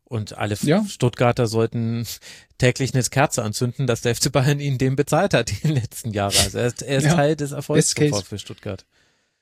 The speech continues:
Speaker 2: Best Case und hat auch sechs Komma acht Paraden laut D F L mehr gezeigt, als zu erwarten gewesen wäre. Also Topwert, Daniel Batz fünf Komma acht, äh, Moritz Sikulas vier Komma sieben. Also zeigt auch schon mal, dass er einfach sehr gut war. Aber das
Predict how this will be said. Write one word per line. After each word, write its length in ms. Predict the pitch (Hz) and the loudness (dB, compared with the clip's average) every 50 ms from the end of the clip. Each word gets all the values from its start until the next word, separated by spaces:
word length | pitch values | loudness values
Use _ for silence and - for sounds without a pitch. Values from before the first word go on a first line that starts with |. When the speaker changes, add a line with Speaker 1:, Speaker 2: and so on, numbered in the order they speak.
| _ _ - | _ _ 0
Speaker 2:
Best 220 | 151 151 - - | 0 0 0 0
Case 320 | - 143 147 165 - - - - | 0 2 2 0 -2 -8 -10 -8
und 100 | 165 131 | -4 -2
hat 120 | 135 - 135 | -2 0 0
auch 220 | 135 135 - - - _ _ _ _ _ _ _ - - _ _ - | 0 -2 -2 -6 -14 _ _ _ _ _ _ _ -20 -20 _ _ -6
sechs 280 | 156 147 151 - - - | -2 -2 0 0 0 0
Komma 200 | - 139 135 127 | 0 2 2 0
acht 120 | 151 - | -2 -2
Paraden 400 | - 139 123 131 139 147 151 143 | 0 2 2 2 2 2 2 2
laut 240 | 131 127 131 131 - | 2 2 2 2 2
D 80 | 131 131 | 2 2
F 120 | 131 - | 2 0
L 220 | - 139 143 135 - | 0 0 0 0 0
mehr 520 | - - 139 135 135 147 156 160 156 151 - _ - - - - - - - - - | 0 0 2 2 4 4 4 2 2 -2 -6 _ -20 -20 -20 -20 -20 -20 -20 -10 -6
gezeigt, 380 | - 135 - - 143 147 147 - | -4 -2 0 2 2 2 2 0
als 120 | 135 - | -4 -4
zu 120 | - - 135 | -2 0 2
erwarten 280 | 123 127 151 - - | 2 2 0 0 0
gewesen 260 | 143 135 135 135 139 | 2 2 2 2 2
wäre. 140 | 131 143 143 | 2 2 2
Also 280 | 120 113 - 107 117 - - | 2 0 -2 -2 -4 -4 -2
Topwert, 600 | - 156 - - - 139 135 139 139 - - - | -2 -2 -2 2 2 2 2 2 0 -4 -4 -2
Daniel 200 | 120 127 127 123 | 0 2 2 2
Batz 200 | - 135 127 - | 2 0 -2 -2
fünf 220 | - - 143 147 - | 0 0 0 2 2
Komma 280 | - 135 131 120 110 | 2 2 2 2 2
acht, 240 | 131 - - - - _ _ _ - - - _ _ _ _ - | 0 -2 -4 -10 -18 _ _ _ -20 -20 -20 _ _ _ _ -8
äh, 160 | - 127 123 | -2 -2 0
Moritz 400 | 117 113 123 120 127 120 123 123 - | 0 0 -2 -2 0 0 0 0 0
Sikulas 320 | 127 - 127 127 123 - | 0 0 0 0 0 0
vier 140 | - - 139 | 0 0 0
Komma 240 | - 139 131 123 123 | 2 2 2 2 2
sieben. 220 | - 139 135 120 | 2 2 2 2
Also 160 | 101 117 120 | 0 -2 -2
zeigt 260 | 113 - 131 131 - | 0 0 0 0 2
auch 80 | 107 120 | 0 -2
schon 140 | - - 127 | 0 2 2
mal, 100 | 120 117 | 2 2
dass 160 | 113 113 - | 0 0 0
er 240 | 110 113 117 123 - _ _ _ _ _ _ _ _ _ _ _ _ _ _ _ _ | 0 0 -2 -2 -4 _ _ _ _ _ _ _ _ _ _ _ _ _ _ _ _
einfach 220 | - - 123 123 123 | -6 -2 0 0 2
sehr 160 | - 131 127 | 2 2 2
gut 180 | 143 175 165 - | 2 2 2 2
war. 80 | 147 | 2
Aber 120 | 123 123 143 | 2 2 2
das 240 | 131 131 - - | 2 2 0 -4